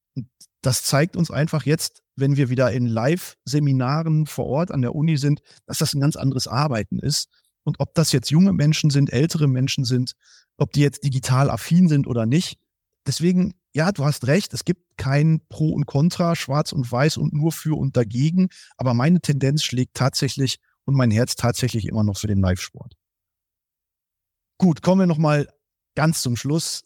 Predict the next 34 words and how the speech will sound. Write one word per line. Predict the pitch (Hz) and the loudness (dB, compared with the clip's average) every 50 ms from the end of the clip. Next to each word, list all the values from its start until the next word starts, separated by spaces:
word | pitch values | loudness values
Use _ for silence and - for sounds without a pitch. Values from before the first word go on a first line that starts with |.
| _ - | _ -10
wirklich | 131 120 127 147 - - 135 - | -6 -2 -2 -2 0 -2 -4 -4
zu | - - | -2 -2
einem | 127 120 113 | -2 -2 -2
Appell. | 113 110 - - 143 147 170 180 175 151 123 | -4 -6 -4 0 0 2 2 0 0 -2 0
Wenn | 147 165 185 202 | 0 2 2 2
ihr | 180 170 - | 0 0 0
also | 127 131 127 127 120 110 120 | 0 -2 -2 -2 -4 -2 -2
wirklich | 165 180 - 165 156 151 147 - - - _ - | -2 -2 0 0 0 0 -2 -4 -8 -14 _ -6
auf | 127 127 127 - - _ - | -6 -6 -6 -6 -12 _ -6
Online-Plattformen | 147 151 160 156 139 131 127 _ - 131 127 - - - 117 120 113 113 107 | -2 0 0 0 0 -2 -4 _ -6 -8 -8 -6 -4 -2 -2 0 0 -2 -4
unterwegs | - 104 95 - 98 95 127 165 - - - | -6 -8 -6 -6 -4 0 0 0 0 -2 -2
seid, | 151 151 147 - - _ _ _ _ _ _ _ - | -2 0 -2 -2 -4 _ _ _ _ _ _ _ -10
schaut | - - 175 208 - | -4 -2 -2 -2 0
einfach | - 175 180 - 170 156 143 | -2 -2 -2 -2 -4 -2 -2
mal | 156 151 147 151 | 0 0 2 2
im | 147 135 | 0 0
Rahmen | 123 117 123 139 139 | -2 -2 -2 -4 -4
einer | - 117 113 110 | -4 -4 -6 -6
Checkliste | - - 160 160 - - 131 120 - 123 | -6 -6 -6 -6 -6 -6 -8 -6 -4 -4
auf | 120 110 117 | -4 -4 -4
ein | 117 107 | -8 -8
paar | - 113 107 | -8 -8 -10
Kriterien. | - - 107 - - _ 92 90 _ _ 160 _ _ _ _ _ _ _ _ _ _ - | -8 -10 -14 -14 -14 _ -20 -20 _ _ _ _ _ _ _ _ _ _ _ _ _ -2
Wie | - 175 214 | 2 2 2
ist | 196 - | 2 2
die | - - | -2 -2
Online-Qualität, | - 147 160 160 156 151 147 - - 135 131 131 127 - - 139 131 131 135 - | 0 2 2 2 2 0 -2 -2 -2 -2 0 0 -2 -2 0 0 2 2 0 0
die | - 113 | -2 -4
Bildqualität, | 107 127 143 151 - - - 123 123 120 - - - 123 120 123 113 - | 0 0 0 0 -2 -2 -2 -2 0 -2 -2 -2 -2 0 0 0 -2 -2
die | - - | -8 -8
Tonqualität? | - - 131 139 151 147 - - 123 123 113 107 - - 123 120 120 - - - _ _ _ _ _ _ _ _ - _ - | -4 -2 0 0 0 0 0 -2 0 0 0 -2 0 0 2 2 2 0 -4 -16 _ _ _ _ _ _ _ _ -20 _ -14
Wie | - 127 135 165 214 | -8 -2 2 2 2
ist | 254 175 - - | 2 0 -2 -2
auch | 151 160 147 | -2 -2 -2